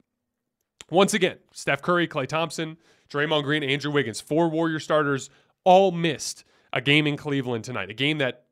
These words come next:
many Cavs fans paid good money to go watch potentially their favorite car-, uh, uh, uh, player in Steph Curry play, you know, to, to watch the Warriors play, and they showed up and they didn't get to watch their guy. And that really sucks.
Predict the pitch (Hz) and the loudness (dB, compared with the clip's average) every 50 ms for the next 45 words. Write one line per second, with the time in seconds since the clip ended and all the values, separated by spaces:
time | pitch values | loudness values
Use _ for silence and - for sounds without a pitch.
0 | _ _ - 135 135 143 147 160 175 170 - 170 170 165 160 151 - 180 165 160 | _ _ -12 -6 0 0 2 2 0 -2 -2 -2 0 0 -2 -2 -2 -4 -4 -4
1 | 160 - _ _ - - 170 160 156 160 156 - _ - 151 151 151 135 156 151 | -6 -8 _ _ -10 -6 -4 -2 -2 -2 -4 -6 _ -4 -4 -4 -2 -2 -2 -2
2 | 156 156 151 151 156 160 _ _ _ _ _ _ _ _ _ _ - - 160 135 | -2 -2 -4 -6 -8 -10 _ _ _ _ _ _ _ _ _ _ -10 -6 -2 0
3 | 139 123 113 113 127 160 - - - - - - - _ _ _ _ _ _ _ | 0 0 2 2 0 0 0 -2 -8 -14 -14 -14 -18 _ _ _ _ _ _ _
4 | _ _ _ _ _ - 151 135 160 170 165 170 180 170 156 151 175 170 160 160 | _ _ _ _ _ -10 -4 0 4 4 4 4 2 -2 0 0 0 -2 -2 -2
5 | 143 151 170 - - 170 151 160 - 165 151 151 - 156 147 135 127 - - 160 | -2 -2 -2 0 2 2 0 2 0 0 -2 -2 0 0 0 0 0 -2 -2 0
6 | 160 160 156 151 139 - - 151 139 - - 170 147 127 - - 185 196 190 196 | 0 0 0 -2 -4 -2 -4 -4 -4 -4 -4 -4 -4 -4 -4 -4 0 0 0 0
7 | 190 190 - _ _ _ _ _ _ _ _ _ - - 139 127 123 113 - 180 | 0 -4 -8 _ _ _ _ _ _ _ _ _ -6 -2 -2 0 0 0 -2 -4
8 | - - 135 143 131 120 131 151 175 175 - - 180 156 160 170 165 160 160 - | -4 -4 -6 -6 -2 2 4 4 4 2 -2 -6 -6 -4 -2 -2 -2 -2 -6 -8
9 | - - 185 180 180 185 175 - - - 151 143 139 135 127 127 123 127 123 120 | -6 -2 0 0 2 0 0 -4 -2 0 2 4 4 4 2 0 0 -2 -2 0
10 | - 190 190 180 175 170 160 147 143 143 151 143 139 135 - 127 110 107 104 - | 2 2 2 2 2 0 -2 -4 -4 -4 -4 -4 -4 -6 -4 -4 -4 -6 -6 -8
11 | - 104 90 92 - - - _ _ _ _ _ _ _ _ _ _ _ - 180 | -12 -12 -12 -12 -16 -18 -20 _ _ _ _ _ _ _ _ _ _ _ 0 4
12 | 196 233 254 254 254 247 - - 285 - - - - - - - | 4 4 4 0 -4 -6 -4 -4 -4 -4 -6 -10 -20 -20 -20 -20